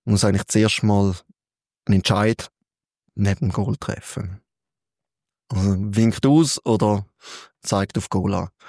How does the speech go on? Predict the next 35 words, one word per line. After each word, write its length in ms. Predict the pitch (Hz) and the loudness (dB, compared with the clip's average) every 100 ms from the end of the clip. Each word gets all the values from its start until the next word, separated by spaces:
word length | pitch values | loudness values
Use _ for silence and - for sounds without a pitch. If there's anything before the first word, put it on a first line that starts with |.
| - - - _ _ _ - | -20 -20 -20 _ _ _ -2
Wenn 160 | 113 | 2
ich 140 | 127 143 | 4 2
jetzt 140 | - | 2
als 140 | 117 | 0
Linienrichter 540 | 113 143 156 139 120 113 | 4 4 4 2 0 -2
von 180 | 117 131 | 0 0
aussen 240 | - 127 | 0 -2
etwas 220 | 120 113 | -2 -4
gesehen 320 | - 113 131 110 | -2 0 2 2
habe, 200 | 104 139 _ _ _ _ _ - - - - - _ _ _ _ _ _ | 0 -2 _ _ _ _ _ -20 -20 -20 -20 -20 _ _ _ _ _ _
dann 260 | - 113 113 | 0 0 0
werde 280 | 131 117 113 | 0 2 2
ich 100 | - | 2
ihm 220 | 113 113 | 2 2
das 160 | 107 - | 2 0
kommunizieren, 640 | - 101 101 - 107 101 | 0 2 2 2 2 4
entweder 300 | 101 101 98 | 2 0 0
über 140 | 95 | 2
unser 320 | 101 98 90 - | 2 2 2 0
Kommunikationssystem 1400 | 95 95 95 98 - 110 120 - 131 - 117 110 117 113 | 0 0 0 -4 -2 0 0 -2 -2 0 2 4 2 0
oder 420 | - 107 98 98 - - - _ - | 0 0 2 0 -2 -14 -20 _ -2
gang 240 | 101 98 | 0 0
zu 100 | - | 0
ihm 160 | 98 98 | 2 4
an 160 | 98 | 2
und 260 | 104 101 92 | 2 0 0
sage, 280 | - 92 - | -2 -2 0
«Hey, 300 | 101 107 120 _ _ _ _ _ _ | 2 2 0 _ _ _ _ _ _
wie 180 | 139 107 | 0 2
hast 200 | 107 - | 2 0
du 40 | 120 | -2
das 140 | 98 | -2
gesehen? 380 | - 104 104 107 | 0 2 2 0
Für 180 | - 110 | 0 2
mich 280 | 104 107 | 4 4